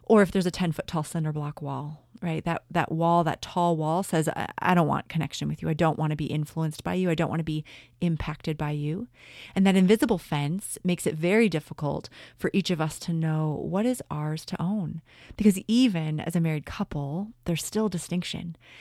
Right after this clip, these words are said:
in Pat's identity and mine. Um, the Lord is calling us to different things within this vocation that we share to be married together. So, so this fence, these boundaries can be really helpful in starting to,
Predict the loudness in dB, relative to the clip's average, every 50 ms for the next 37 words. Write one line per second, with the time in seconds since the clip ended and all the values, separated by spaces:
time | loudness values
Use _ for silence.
0 | -20 -20 _ 0 2 2 4 2 2 0 -4 -6 -4 -4 -2 -2 -2 -2 -4 -2
1 | -2 -2 -2 -2 -2 -4 -4 -6 -6 -8 _ -6 -4 -4 -4 -4 -4 -4 -4 -2
2 | -4 -4 -6 -8 -14 -20 -20 -20 -20 _ -4 -2 0 0 0 -2 -2 -6 -10 _
3 | -6 -2 2 2 2 4 2 0 0 -2 -10 _ -8 -2 0 2 2 2 2 2
4 | 0 -2 -4 -4 -4 -4 -4 -6 -4 -2 -2 -2 0 -2 -2 -4 -6 -4 -2 0
5 | 2 2 2 2 2 0 -2 -4 -10 -14 -4 -2 -2 0 0 0 -2 -2 0 -2
6 | -2 -2 -2 -6 -6 -4 -2 0 0 0 0 -2 -4 _ -12 -10 -6 -4 -4 -2
7 | -2 -2 0 0 -2 -2 -4 -6 -8 -8 -6 -6 -8 -10 -10 -14 -18 -20 -20 -20
8 | -20 -20 -20 -20 -20 -20 -20 _ -4 2 4 6 6 6 6 4 0 -2 -8 _
9 | _ _ _ _ -8 -4 -2 2 2 2 2 0 -2 -8 -10 _ _ _ -20 -6
10 | 0 2 4 4 4 4 2 -2 -6 -10 -8 -6 -6 -6 -4 -2 0 0 2 2
11 | 2 2 2 2 2 2 0 -2 -4 -8 -12 -14 -18 -20 -20 -18 -8 -2 0 2
12 | 2 2 2 0 0 -2 0 2 4 4 4 4 4 2 0 -2 -4 -2 -2 -2
13 | -2 -2 -2 -2 0 0 2 0 0 -2 -2 0 -2 -2 -2 -2 0 0 2 4
14 | 4 2 2 0 0 0 0 0 0